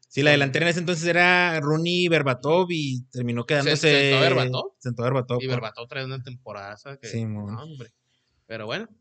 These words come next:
Speaker 1: A todos nos
Speaker 2: este
Speaker 1: sorprendió. Bueno, pues no fue tanta sorpresa, pero pues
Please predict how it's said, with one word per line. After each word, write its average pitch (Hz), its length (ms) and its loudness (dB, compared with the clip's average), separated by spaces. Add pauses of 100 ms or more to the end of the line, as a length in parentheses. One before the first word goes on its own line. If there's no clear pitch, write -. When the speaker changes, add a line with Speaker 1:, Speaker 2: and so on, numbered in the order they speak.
Speaker 1:
A 131 120 0
todos 131 160 -2
nos 151 120 -2
Speaker 2:
este 147 60 0
Speaker 1:
sorprendió. 127 420 -6
Bueno, 185 260 -4
pues 208 100 -4
no 185 120 -4
fue 196 100 -4
tanta 202 220 -6
sorpresa, 170 320 -6
pero 139 340 -6 (460)
pues 127 240 -16